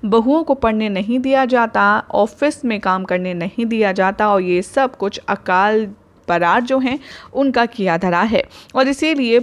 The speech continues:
पुलिस यहाँ पर आई है अकाल जी को पकड़ने।"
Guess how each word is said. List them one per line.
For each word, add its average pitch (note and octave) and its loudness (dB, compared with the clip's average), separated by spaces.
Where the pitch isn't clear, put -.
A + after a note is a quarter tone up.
पुलिस A3+ -2
यहाँ G3+ -4
पर F#3+ -2
आई G3 0
है A#3 -2
अकाल G3 0
जी F3+ -4
को F#3 0
पकड़ने।" F#3 0